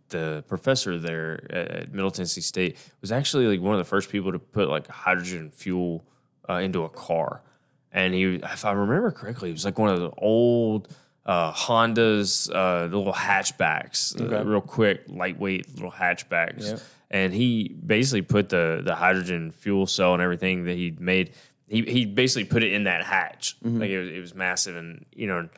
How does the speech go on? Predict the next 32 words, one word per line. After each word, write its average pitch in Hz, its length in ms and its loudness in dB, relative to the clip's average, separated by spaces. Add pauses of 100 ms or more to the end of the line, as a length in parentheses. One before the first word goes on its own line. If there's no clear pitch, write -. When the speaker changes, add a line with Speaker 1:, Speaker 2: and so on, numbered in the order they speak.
(200)
Speaker 1:
he 117 120 0
was 107 60 2
showing 123 260 4
everybody, 95 360 4
oh, 98 320 4
you 104 80 -4
know, 90 140 -6
he 95 100 -4
had 104 100 2
a 92 40 0
Corvette 101 560 -2
that 107 80 -6
he 104 100 -6
built 107 300 0
that 95 80 -4
ran 104 200 -2
off 104 360 -2
the - 100 -12
same 104 240 -2
kind 101 160 -2
of 98 80 -2
stuff. 107 280 0
And - 60 -20 (280)
he 101 80 -2
was 95 100 0
like, 98 120 0
"Yeah, 123 120 2
the 92 120 0
only 92 200 0
exhaust 87 420 -4
is 85 160 -16
water." 87 380 -14